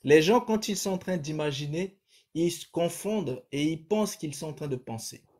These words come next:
C'est-à-dire, ils se trompent eux-mêmes. L'imagination n'est pas la pensée. La pensée,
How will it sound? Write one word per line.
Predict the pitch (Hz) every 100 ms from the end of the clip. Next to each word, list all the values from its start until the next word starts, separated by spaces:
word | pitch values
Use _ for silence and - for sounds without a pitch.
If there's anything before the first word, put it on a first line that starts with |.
| _ _ - - - _ _ _
C'est-à-dire, | - 131 147 165 226 -
ils | 165 160
se | 175
trompent | 165 - - 240 240 - 135 -
eux-mêmes. | 147 147 143 117 - - - _ _ _ - - - - - _ _ _ _ _ _ _ _
L'imagination | - 143 180 180 180 180 180 226
n'est | 175
pas | 135 - 160
la | 127
pensée. | - 117 - - - _ _ _ _ _ _ _ _ _ _ _ _ _ _ _ _ _ _ _ _ _ _ _
La | 135 175
pensée, | - 202 196 - 254 285 285